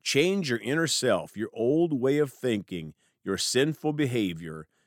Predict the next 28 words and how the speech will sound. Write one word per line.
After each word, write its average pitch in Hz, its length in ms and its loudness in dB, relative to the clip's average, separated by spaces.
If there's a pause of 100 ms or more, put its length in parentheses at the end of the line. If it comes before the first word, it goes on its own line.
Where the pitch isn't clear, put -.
Seek - 500 -4
God's 92 520 0
will. 73 480 -18 (640)
My 151 200 4
friends, 147 420 2
because 135 640 2
God 117 640 2
tenderly 135 580 0
and 95 200 -2
dearly 131 400 0
loves 101 500 0
us, 80 340 -10 (240)
he'll 127 180 2
rebuke 101 580 0
us 180 360 0 (240)
and 90 280 -2
discipline 95 580 -2
us. 71 380 -16 (400)
We 156 240 2
have 160 220 4
to 147 100 -6
choose 120 480 2
then 98 240 0
to 92 80 -4
be 92 160 -4
enthusiastic 127 1120 -2 (260)
and 98 200 0
repent 90 580 -2